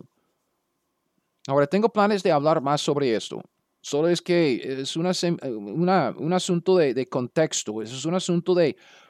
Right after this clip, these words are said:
fijarnos en la revelación progresiva de la, de, de la Escritura. La Escritura, Dios nos dio la Escritura en pedazos, pedazos grandes a través de la historia. Entonces, el contexto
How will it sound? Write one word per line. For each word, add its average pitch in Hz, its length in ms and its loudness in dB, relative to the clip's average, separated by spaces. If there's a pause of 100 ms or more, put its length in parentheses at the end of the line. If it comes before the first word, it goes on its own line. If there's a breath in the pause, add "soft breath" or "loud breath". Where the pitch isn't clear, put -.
(240 soft breath)
fijarnos 151 580 2
en 180 80 2
la 151 140 4
revelación 135 540 -2
progresiva 151 640 -2
de 147 80 2
la, 113 320 2
de, 127 300 -2
de 131 80 -2
la 120 120 -2
Escritura. 127 520 -4
La 117 120 0
Escritura, 170 720 0 (500 soft breath)
Dios 156 360 0
nos 190 120 -2
dio 170 200 2
la 165 160 2
Escritura 156 600 0
en 139 160 0
pedazos, 131 640 -2
pedazos 147 480 0
grandes 139 480 -2
a 123 100 -2
través 131 300 -4
de 156 60 -2
la 147 120 0
historia. 127 640 -2
Entonces, 156 480 -2
el 127 100 -6
contexto 131 760 -2